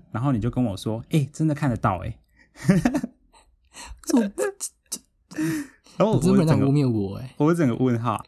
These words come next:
Speaker 1: 我记录的就只有这样而已。
Speaker 2: 首先，我们先点出一个最不合理的事情：看你的小鸡鸡可能会，眼睛会瞎掉，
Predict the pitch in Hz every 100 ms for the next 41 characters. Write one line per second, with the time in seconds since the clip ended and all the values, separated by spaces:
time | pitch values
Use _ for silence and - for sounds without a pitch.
0 | - 120 - 151 143 123 110 107 117 104
1 | 92 87 85 82 - _ _ - 90 123
2 | 160 160 143 117 135 123 98 120 120 -
3 | 131 131 104 92 110 - - _ _ -
4 | 196 139 120 110 101 127 139 139 151 _
5 | _ - 104 101 139 131 - _ - 95
6 | 117 131 - 107 120 107 92